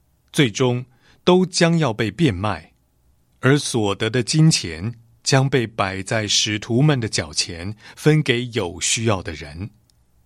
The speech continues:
战争必将终结，所有仍以战争为荣的地方，最终都将要消逝、衰败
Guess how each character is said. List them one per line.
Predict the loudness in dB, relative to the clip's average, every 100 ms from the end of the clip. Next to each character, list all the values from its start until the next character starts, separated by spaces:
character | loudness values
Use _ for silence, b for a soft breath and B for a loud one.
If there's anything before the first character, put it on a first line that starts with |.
| _ B B B _
战 | 2 2 2
争 | 0 2 2 0 -8 _
必 | 2 2 2
将 | -2 -2 0
终 | 0 0
结， | -2 -6 -12 -14 _ _ _ _ _ B B B
所 | -8 2 4
有 | 6 4 2
仍 | 0 0
以 | 0
战 | 0 0 0 0
争 | 0 0
为 | 2 2
荣 | 2 0 0
的 | 0
地 | -2 -6
方， | -2 -2 -4 b b -2
最 | 0 2
终 | 2 2 0 -4 _
都 | 2 2 2
将 | 0 0
要 | -2 -2
消 | 0 0 2
逝、 | 2 0 -8 _ _ _
衰 | 0 2 4 2 0
败 | -2 -4 -6